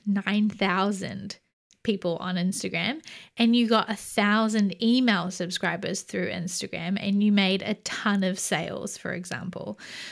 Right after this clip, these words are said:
So don't get so fixated on, like, one number or one goal or one key result and forget about the other things that happen around that goal or around that result. You have to remember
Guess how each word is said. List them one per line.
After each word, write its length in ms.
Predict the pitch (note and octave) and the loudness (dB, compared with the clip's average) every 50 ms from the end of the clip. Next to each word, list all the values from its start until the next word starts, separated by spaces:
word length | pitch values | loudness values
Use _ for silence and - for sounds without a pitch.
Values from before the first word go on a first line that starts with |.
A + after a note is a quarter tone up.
| - - | -12 -8
So 380 | - - - G#3+ G#3 G#3 G#3 G#3 - - | -2 2 2 4 4 4 2 0 0 2
don't 300 | B3 A3+ A#3+ C4 A#3+ C4 | 4 4 4 4 2 0
get 240 | - D4 C4+ - - | 0 -2 -2 -2 -4
so 680 | - - - - - - A#3 A3 A3 A3+ A3+ A#3 A#3 A#3+ | -4 -4 -2 -2 0 2 2 4 4 4 6 6 4 4
fixated 720 | A#3+ - - G3 - - - A#3 G#3+ A3 A3 A#3+ B3 A#3+ - | 2 0 -2 -2 -2 -2 -2 -2 0 0 2 2 2 2 2
on, 160 | - G#3+ G3 | 2 2 2
like, 160 | G3 F#3 D#3+ G3+ | 2 2 0 0
one 500 | G#3 G3+ G#3 A3+ A#3 A#3 A#3 A#3 A#3 A3+ | 0 2 4 6 6 6 6 6 6 4
number 500 | A3 G#3+ G#3+ G#3 G#3+ G#3+ G#3+ G#3+ A3 - | 4 4 4 4 4 4 4 2 2 2
or 200 | - G3 F#3+ F#3+ | 2 2 2 2
one 460 | G3 G3+ A3 A3 A3 A3+ A3+ A3+ A3+ A3 | 2 4 4 4 4 6 6 4 4 4
goal 480 | A3 G#3+ G#3 G#3 G#3 G#3 G#3 G#3 G3 - | 4 4 4 2 2 2 2 0 0 0
or 180 | - G3+ F#3+ G3 | 0 0 2 2
one 560 | G3+ G3+ G3+ G#3 G#3 G#3 G#3 G#3 G#3 G#3+ G#3+ | 2 4 4 6 6 6 6 6 4 2 2
key 380 | - - - - A3 A3 A3 | -2 -4 0 0 2 2 2
result 680 | G#3 G#3 G#3+ G3+ F#3+ F#3+ E3+ G#3+ D4+ D#4+ - B3 - - - - - - - - _ - | 2 2 0 0 0 0 2 2 0 0 -2 -6 -10 -14 -14 -16 -16 -16 -18 -8 _ 2
and 240 | A3 G#3 G#3 G3+ | 4 4 4 2
forget 440 | - - - A#3 G3 - G#3+ A3+ G#3 | -2 -2 -4 -4 -2 2 2 4 4
about 280 | G#3+ G3+ A3 G#3 F#3+ G#3 | 4 4 2 2 2 0
the 140 | G#3+ G#3 - - | -4 -6 -2 0
other 300 | G#3+ G#3 G3+ G#3 G#3+ G#3+ | 2 2 2 2 0 -2
things 440 | - - A3 G#3+ G#3 A3 A3+ A3 - | 2 4 4 6 6 6 4 2 0
that 100 | - - | -4 -2
happen 340 | F#3 A3 G3+ G3+ G#3 G3 F3+ - | -2 -2 0 2 0 0 0 -2
around 720 | F#3+ F#3+ G3 G3+ G3+ F#3+ F#3 F#3+ F#3+ F#3 F#3+ F#3+ F#3 F#3+ | -4 -4 -2 0 2 2 2 4 4 4 4 4 4 4
that 300 | G3+ F#3+ F3 F#3 - - | 2 0 -2 -2 -4 -6
goal 260 | - E3+ D#3 D#3 - | -6 -6 -6 -6 -6
or 240 | - - G#3+ F#3+ F#3 | -4 -2 0 0 0
around 480 | F#3 F#3 F#3 F3+ F3+ F3 E3+ E3+ E3+ E3 | 0 0 0 0 0 0 0 -2 -2 -4
that 180 | E3 - - | -4 -6 -6
result. 300 | - F3+ F3+ F#3+ - - | -6 -4 -4 -4 -6 -6
You 120 | - G3+ G3 | -8 -8 -8
have 360 | G3+ - - G#3+ G#3 - - | -6 -4 -2 -2 -4 -4 -4
to 80 | - A3 | -2 0
remember 380 | G#3 G3+ F#3+ G3 F#3+ F#3+ - | 0 0 2 2 2 2 0